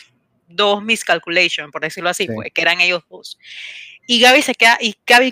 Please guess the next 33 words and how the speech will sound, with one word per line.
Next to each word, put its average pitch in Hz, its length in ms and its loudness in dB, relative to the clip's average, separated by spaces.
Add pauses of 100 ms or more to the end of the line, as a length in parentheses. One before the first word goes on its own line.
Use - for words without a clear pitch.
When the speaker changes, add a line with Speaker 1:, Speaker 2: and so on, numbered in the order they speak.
Speaker 1:
Falco 262 240 -4
se 226 120 -8
queda 208 200 -2
sorprendido 190 580 -6
porque, 185 240 -8
man, 175 380 -4
ellos 220 220 -2
nunca 254 280 -6
se 247 120 -10
esperaban 175 520 0
que - 100 -8
este 190 220 -4
man 185 400 -2 (120)
les 190 180 -4
diera 190 180 2
el 196 80 0
finger 202 380 -2
a 175 40 2
esta - 200 -14
gente. 196 360 -4
Y 208 140 -16
yo 214 100 -8
me 233 120 -4
quedé 175 300 -8
como 220 260 -12
que, 160 160 -10
"Verga, 175 420 -2
¿qué 185 160 -2
es 185 60 -2
lo 214 100 -6
que 180 120 -6
está 160 200 -6
pasando?". 175 640 -4